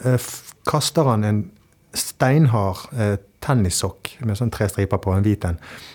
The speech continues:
i brystet på meg, og, eh, sier at, eh, jeg skal ta det her med til Bergen. Og jeg ante ikke hva det var for noe. Eh, så sier jeg, «Ja, hva faen er det her for noe? Du, du kan jo drepe en mann med dette her. Altså, hva er det?» «Nei, det er cola.» «Cola?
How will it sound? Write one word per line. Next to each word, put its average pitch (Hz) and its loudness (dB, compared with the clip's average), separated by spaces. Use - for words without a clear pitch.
i 117 6
brystet 131 2
på - -12
meg, 90 2
og, 110 2
eh, 104 2
sier 113 2
at, - -4
eh, 98 4
jeg 101 2
skal - -2
ta 117 2
det 113 4
her 120 4
med 110 4
til 104 0
Bergen. 95 2
Og 131 4
jeg 151 6
ante 117 2
ikke - -6
hva 131 4
det 120 4
var 117 4
for 104 -2
noe. 87 -4
Eh, 117 0
så 135 -6
sier 143 -2
jeg, 127 -4
«Ja, 143 -2
hva 139 2
faen 156 2
er - 4
det 135 -2
her 147 6
for 117 2
noe? 95 0
Du, 107 -2
du 135 2
kan 143 2
jo 139 6
drepe 139 4
en 131 8
mann 101 4
med 85 0
dette 85 -2
her. 90 -4
Altså, 107 -2
hva 139 2
er 131 6
det?» 87 -2
«Nei, 123 2
det 127 4
er 131 2
cola.» 123 4
«Cola? 107 4